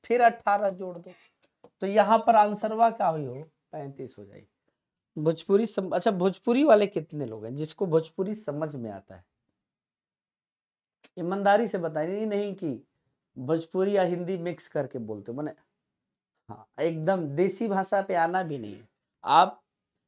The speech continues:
देवनागरी लिपि में ही रहिए, हिंदी में ही रहिए। देखिए, हाँ, पूछे मानव में पित्त का स्राव होता है, पित्त का स्राव होता है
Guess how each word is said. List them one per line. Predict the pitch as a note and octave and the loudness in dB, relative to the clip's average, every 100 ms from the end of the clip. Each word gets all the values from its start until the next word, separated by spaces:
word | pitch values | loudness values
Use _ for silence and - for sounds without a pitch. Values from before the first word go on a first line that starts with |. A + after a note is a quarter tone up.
| - | -8
देवनागरी | C#3+ E3 E3 E3 E3 F3+ F3+ C3 - - _ _ _ _ _ _ | 2 2 4 2 4 2 0 -2 -8 -20 _ _ _ _ _ _
लिपि | C#3 D3+ F3 | -2 -2 -2
में | E3 D#3 | 0 2
ही | D#3+ | 2
रहिए, | C#3+ D3+ | 2 0
हिंदी | D#3+ C#3+ C#3+ D#3 | -2 -4 -4 -6
में | D3 | -6
ही | C3 | -6
रहिए। | B2+ A#2 F#3 - _ _ _ _ _ | -6 -6 -10 -14 _ _ _ _ _
देखिए, | D3 D#3+ E3+ - | -8 -6 -8 -10
हाँ, | - A#2+ - _ _ _ _ | -12 -12 -12 _ _ _ _
पूछे | G3+ G#3+ C4+ | 0 4 4
मानव | A#3+ F#3+ G3 A3+ C4+ C#4 | 4 8 8 8 6 4
में | C4+ A#3 | 2 0
पित्त | - D4 - - | 0 0 0 -2
का | A#3+ A#3 | 4 4
स्राव | A#3+ G#3 F3 D3+ | 4 2 4 4
होता | B2 - | 0 -8
है, | G2+ - _ | -12 -16 _
पित्त | B3+ G#3 - | -6 -4 0
का | A#3 A#3 | 4 4
स्राव | A#3 F#3+ F#3+ | 2 4 4
होता | D#3 D3 A#2+ | 2 -4 -8
है | F#2 - | -12 -18